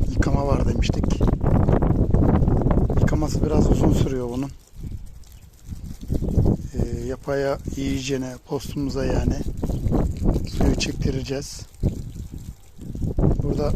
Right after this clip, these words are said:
malzemelerimiz burada. Yumuşatıcı ve çok az çamaşır suyu. Fırçalarımız. Çamaşır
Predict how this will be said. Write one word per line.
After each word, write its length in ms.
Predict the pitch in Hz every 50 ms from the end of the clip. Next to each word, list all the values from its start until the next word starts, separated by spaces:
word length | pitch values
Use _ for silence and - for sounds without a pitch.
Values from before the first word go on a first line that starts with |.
| -
malzemelerimiz 720 | - - 139 139 - - 143 - - 135 131 - - -
burada. 320 | - - - - - - - - - - - - - - - - - - - - - - - - -
Yumuşatıcı 640 | 143 147 - - 160 147 - - - - 151 - - - - - - - - - - - - - - - - - - - - - - -
ve 120 | 147 147 -
çok 220 | - 170 156 147
az 160 | 151 147 143
çamaşır 440 | - - - - - - - - -
suyu. 300 | - - - - - - - - - - - - - - - - - - - - - - - - - - -
Fırçalarımız. 680 | - - - - - 135 - 147 - 139 156 165 156 - - - - - - - - - - - - - - - - - - - - - - - - - - - - - - - - - - - - - - - - - - - - - - - - - - - -
Çamaşır 480 | - - - - - - - - -